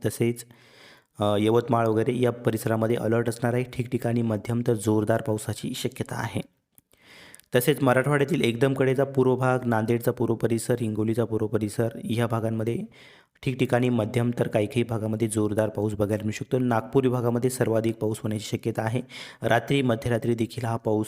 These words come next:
होण्याची शक्यता आहे. दुपारनंतर पावसाला पोषक वातावरण निर्माण होण्यास सुरुवात होईल. संध्याकाळपर्यंत, रात्रीपर्यंत पावसाला सुरुवात होण्याची शक्यता आहे.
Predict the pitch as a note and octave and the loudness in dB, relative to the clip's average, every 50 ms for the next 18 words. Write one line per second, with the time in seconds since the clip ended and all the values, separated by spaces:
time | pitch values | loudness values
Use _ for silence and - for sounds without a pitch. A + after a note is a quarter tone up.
0 | - - B2 A2+ A2 - - A2+ - - A2+ G#2+ B2+ B2 B2 - A#2 B2 - A#2+ | -4 -4 -4 -4 -4 -4 -4 -6 -4 -2 -2 0 0 0 0 -2 -2 0 2 2
1 | A#2 A#2+ A#2+ - B2 G#2+ A#2+ A2+ A2 - - A2+ A#2+ A#2 - - A2 G#2+ - - | 2 2 2 0 0 2 2 2 2 2 0 -2 -2 -2 -2 -2 -2 -2 -2 -2
2 | B2+ A2 - A2+ G#2 - G#2+ G#2+ G#2 G#2+ G2+ G2 A2 G#2+ A2 A2 A2 G#2+ G#2+ - | -4 -2 -2 -2 0 2 2 2 2 0 -2 -2 -2 -2 -2 -2 -2 -2 -2 -2
3 | - B2+ A2 G#2 G#2 G#2 A2+ A2+ A#2+ D#3+ - - - - - - - - - - | -2 0 2 2 2 2 0 -2 -2 -2 -6 -10 -16 -18 -18 -18 -14 -4 0 2
4 | B2 A#2+ B2 A#2+ B2+ B2 B2 B2+ A#2+ B2 B2 B2+ A#2+ A#2+ G#2 G2+ - - A#2 - | 4 4 4 4 4 2 4 4 2 2 2 2 2 2 0 0 0 -2 -2 0
5 | A#2+ G#2+ G#2+ G#2+ - A2+ - A2 G#2+ - - A2 G#2+ A2+ - - A#2 G#2 G#2+ G#2+ | 0 -2 -2 -2 -2 -2 -2 -2 -2 -2 -2 -2 -2 -2 -2 0 0 0 0 0
6 | - - A2 G#2 G2+ G2+ - - - - - B2+ - - A2 - G#2+ G#2+ G#2 - | -2 -2 -2 -2 -2 -2 -4 -6 -4 -4 -4 -4 -4 -4 -4 -4 -4 -4 -4 -6
7 | A2 | -8